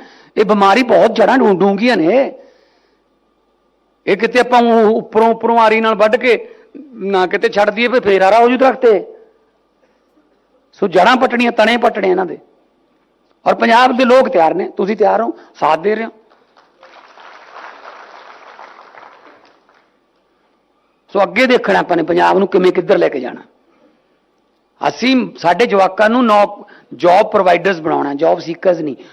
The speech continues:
ਨੌਕਰੀਆਂ ਮੰਗਣ ਵਾਲੇ ਨਹੀਂ ਬਣਾਉਣਾ, ਨੌਕਰੀਆਂ ਦੇਣ ਵਾਲੇ ਬਣਾਉਣਾ ਹੈ। ਉਹਦੇ ਕੰਮ ਖੋਲੀਏ ਛੋਟੇ ਛੋਟੇ, ਉਹ ਚਾਰ ਪੰਜ ਮੁੰਡਿਆਂ ਨੂੰ, ਮੁੰਡਿਆਂ ਨੂੰ ਕੰਮ ਦੇਵੇ। ਹੁਣ ਮਿੰਨੀ ਬੱਸਾਂ ਤੇ ਕੱਢਾਂਗੇ ਅਸੀਂ ਪਰਮਿਟ, ਲਓ ਚਾਰ ਚਾਰ ਜਾਣੇ ਇਕੱਠੇ ਹੋ ਕੇ, ਦੋ ਦੋ ਜਾਣੇ,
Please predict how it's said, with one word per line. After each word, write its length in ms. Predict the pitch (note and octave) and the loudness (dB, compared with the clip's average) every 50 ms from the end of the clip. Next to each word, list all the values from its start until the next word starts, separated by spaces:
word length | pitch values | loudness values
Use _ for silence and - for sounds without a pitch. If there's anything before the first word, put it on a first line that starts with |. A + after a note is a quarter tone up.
| _ - E3+ | _ -12 -6
ਨੌਕਰੀਆਂ 560 | E3 F3+ F#3 F#3+ G3 F#3+ G3 G#3+ A3+ A#3 A#3+ | -2 2 2 2 2 0 -2 -2 -2 -2 -2
ਮੰਗਣ 320 | A3+ G#3 G3+ G3 F#3 G3 | -2 -2 -4 -2 -2 -2
ਵਾਲੇ 200 | F#3+ F#3+ G3 G3+ | 0 0 0 0
ਨਹੀਂ 120 | G3 G3+ G3+ | -2 -2 -2
ਬਣਾਉਣਾ, 360 | F#3 F#3 F#3 F3+ F3 D#3+ C#3 - - - _ - | 0 0 0 2 0 0 -2 -6 -12 -20 _ -8
ਨੌਕਰੀਆਂ 460 | C#3 D3+ E3+ F3 F3+ F3+ F#3 G3 A3 | -4 -2 0 0 0 0 -2 -2 -2
ਦੇਣ 280 | A3+ D#3+ F3+ E3 E3 D#3+ | 0 2 2 4 4 4
ਵਾਲੇ 160 | E3 D#3+ D#3+ | 4 2 2
ਬਣਾਉਣਾ 320 | D#3+ D#3+ D3+ C#3+ C#3+ C3+ B2+ | 2 0 -2 -4 -4 -6 -10
ਹੈ। 60 | A2+ - - _ _ _ _ _ - | -12 -16 -20 _ _ _ _ _ -8
ਉਹਦੇ 160 | - F#3 G3+ | -4 -4 -4
ਕੰਮ 280 | - F#3 E3 - F3 - | 0 0 -2 0 -2 -2
ਖੋਲੀਏ 320 | - F3+ F3+ F#3 G3+ G#3 | 0 0 0 2 0 -2
ਛੋਟੇ 200 | - B3 F3+ F#3+ | -2 -2 -4 -2
ਛੋਟੇ, 280 | F3 F3+ D#3+ F3 D3 - - - _ _ _ _ _ _ _ _ - | -2 -2 -2 -2 -4 -6 -8 -14 _ _ _ _ _ _ _ _ -6
ਉਹ 80 | - F3+ | -4 -2
ਚਾਰ 220 | - F#3 F3 F3+ | 0 2 2 2
ਪੰਜ 160 | F3+ F#3+ F#3 | 2 0 0
ਮੁੰਡਿਆਂ 240 | F#3+ F3+ F3+ F3 F3+ | 0 0 0 0 0
ਨੂੰ, 80 | F3+ F3 | 0 0
ਮੁੰਡਿਆਂ 180 | E3+ E3 F3 | 0 0 0
ਨੂੰ 80 | F3 E3+ | 0 0
ਕੰਮ 240 | F3 E3 D#3 D#3+ D#3 | -2 -2 -2 -2 -2
ਦੇਵੇ। 320 | D#3+ D#3 D3+ D#3 C#3 - - - _ _ _ _ _ _ _ _ _ _ _ _ _ _ _ _ _ _ _ _ - | -2 0 0 0 -2 -4 -6 -16 _ _ _ _ _ _ _ _ _ _ _ _ _ _ _ _ _ _ _ _ -4
ਹੁਣ 260 | C#3+ E3+ F#3 - - - - _ _ _ _ _ - - | -2 -2 -2 -4 -8 -20 -20 _ _ _ _ _ -8 -4
ਮਿੰਨੀ 260 | C#3 E3 F#3 G#3 A3+ | -2 -2 0 0 0
ਬੱਸਾਂ 280 | G3+ G3+ - - F3+ | 0 0 0 0 0
ਤੇ 60 | F3 F#3+ | 0 0
ਕੱਢਾਂਗੇ 340 | - F3+ F3+ F#3+ F#3 F3+ | -2 0 0 0 0 0
ਅਸੀਂ 100 | E3+ D3 | 0 -2
ਪਰਮਿਟ, 360 | - - D3 C3 B2+ - - - _ _ _ _ _ _ _ _ _ _ _ _ _ _ _ _ _ _ _ - | -2 -6 -6 -6 -8 -12 -16 -20 _ _ _ _ _ _ _ _ _ _ _ _ _ _ _ _ _ _ _ -8
ਲਓ 220 | - D3+ E3+ F#3+ G3+ | -2 0 2 2 2
ਚਾਰ 220 | F#3+ G#3+ F#3 F3+ | 2 0 0 2
ਚਾਰ 140 | F3 F#3+ F3 | 2 0 0
ਜਾਣੇ 180 | F3 E3+ E3 E3 | 2 0 0 0
ਇਕੱਠੇ 220 | E3+ D#3 D#3 D#3+ | -2 -2 -2 0
ਹੋ 100 | D3+ C#3+ | -2 0
ਕੇ, 100 | C#3+ D3+ | -2 -2
ਦੋ 120 | D3 D3+ | -4 -2
ਦੋ 60 | D3+ D3+ | -2 -2
ਜਾਣੇ, 260 | D3 C#3 C3+ C3 | -4 -4 -6 -8